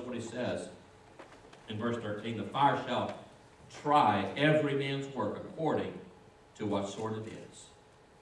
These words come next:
If any man's work abide, which he hath built thereupon, he shall receive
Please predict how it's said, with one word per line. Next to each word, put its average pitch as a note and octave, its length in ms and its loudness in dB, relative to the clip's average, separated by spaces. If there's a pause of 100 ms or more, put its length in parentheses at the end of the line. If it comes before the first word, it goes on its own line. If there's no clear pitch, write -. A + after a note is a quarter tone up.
(560)
If A2+ 80 -4
any B2+ 80 2
man's D#3 300 6
work E3+ 200 6
abide, G#2+ 440 0 (1400)
which G#2+ 220 -6
he G#3+ 180 2
hath E3+ 400 2
built G2+ 240 -4
thereupon, G2 500 -4 (640)
he C#3+ 220 0
shall G2 180 -4
receive G2+ 560 -6